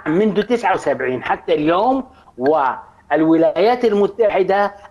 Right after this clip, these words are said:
المستثمر الأكبر من الحالة ومن البعبع الإيراني الذي يمتلك مشروعاً فارسياً صفوياً بمخالب شيعية، وقد أساء حتى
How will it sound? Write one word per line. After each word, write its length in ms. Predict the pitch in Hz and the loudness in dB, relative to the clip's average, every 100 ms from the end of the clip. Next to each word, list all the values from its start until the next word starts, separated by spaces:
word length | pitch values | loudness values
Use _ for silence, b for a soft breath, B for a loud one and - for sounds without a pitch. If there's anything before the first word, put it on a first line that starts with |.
| - | -2
المستثمر 1300 | 170 175 170 165 170 185 - - 294 294 - 196 175 | 2 4 4 4 2 0 -2 -2 -2 -2 -2 0 0
الأكبر 840 | 170 160 165 - 269 - 170 170 160 | 0 0 -2 -4 -8 -6 -2 0 0
من 320 | 165 220 269 | 0 0 2
الحالة 760 | 214 170 - - 214 240 214 180 | 0 -2 -4 -4 0 2 2 2
ومن 200 | 180 180 | 0 0
البعبع 760 | 180 160 180 269 175 160 151 147 147 | 0 -2 -2 -2 -2 -2 -2 0 0
الإيراني 920 | 147 147 151 151 147 165 160 185 226 B B B 185 | -2 -4 -2 0 2 0 0 0 -2 B B B 2
الذي 680 | 180 185 196 175 156 123 | 2 2 2 2 0 0
يمتلك 640 | 160 170 165 214 190 165 160 | 0 0 0 0 2 0 0
مشروعاً 1040 | 165 160 151 - 160 254 240 156 156 120 - b b _ | 0 0 -2 -2 0 2 2 0 -2 -4 -8 b b _
فارسياً 1080 | 160 160 160 160 - 214 214 220 233 277 254 - _ | 0 2 2 0 0 -2 0 2 2 -2 -8 -18 _
صفوياً 1000 | - 180 160 165 165 208 208 233 254 277 - B B | -4 -2 0 0 2 0 0 0 0 -2 -8 B B
بمخالب 960 | 196 202 185 - 170 240 233 185 170 131 - _ _ - | 0 2 0 -2 -2 2 2 2 0 -2 -12 _ _ -10
شيعية، 680 | - 175 160 190 190 208 | 0 0 2 -2 0 2
وقد 320 | 196 185 180 175 | 2 0 -2 -4
أساء 360 | 190 185 220 190 | -6 -2 0 0
حتى 540 | - - 185 - 185 | -2 -4 -4 0 0